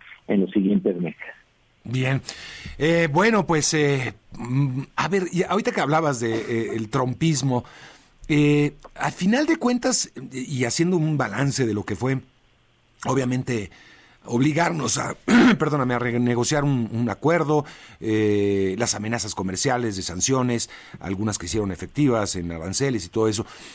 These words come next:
Speaker 2: Pero después de haber establecido esta guerra comercial con China, veía,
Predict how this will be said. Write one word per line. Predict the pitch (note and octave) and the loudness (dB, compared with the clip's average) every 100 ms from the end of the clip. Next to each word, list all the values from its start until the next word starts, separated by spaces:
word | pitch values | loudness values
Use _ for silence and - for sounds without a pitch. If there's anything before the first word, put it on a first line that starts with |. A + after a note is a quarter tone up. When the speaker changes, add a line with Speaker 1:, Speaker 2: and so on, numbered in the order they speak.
| - - | -20 -2
Speaker 2:
Pero | D#3 | 0
después | D#3+ D#3+ B3+ | 2 0 0
de | C#4+ C4+ - | 2 0 0
haber | C3 C#3+ | -2 0
establecido | F#3+ E3+ B2 C3+ | 0 0 0 0
esta | D#3+ C#3 | 0 -2
guerra | G#2+ G2 B2+ D3+ | -2 -4 -2 -2
comercial | B2 G#2+ D3 C#3+ | -2 -4 -2 0
con | C#3 | -2
China, | - C#3+ D#3 | 0 0 0
veía, | B2 D3 G3+ A2+ | 0 0 2 0